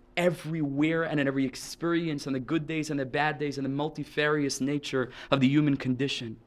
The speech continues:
And that's why Esther and Mordechai both come from Rachel, from Binyamin. Because Rachel is the Alma de Isgalia. And their job is to fix up Amalek's pegam, blemish, of leaving spirituality in the Yud-Kei. Their job is to bring it down into the Rachel,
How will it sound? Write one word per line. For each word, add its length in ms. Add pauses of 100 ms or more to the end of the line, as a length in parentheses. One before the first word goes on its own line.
(1400)
And 80
that's 180
why 120
Esther 340
and 80
Mordechai 380
both 240
come 200
from 240
Rachel, 360
from 200
Binyamin. 420 (680)
Because 180
Rachel 320
is 80
the 80
Alma 220
de 100
Isgalia. 600 (580)
And 80
their 120
job 340
is 140
to 100
fix 440 (100)
up 260
Amalek's 720
pegam, 520
blemish, 540 (260)
of 180
leaving 460
spirituality 880
in 80
the 100
Yud-Kei. 640 (180)
Their 140
job 480 (180)
is 120
to 80
bring 240
it 120
down 240
into 200
the 80
Rachel, 420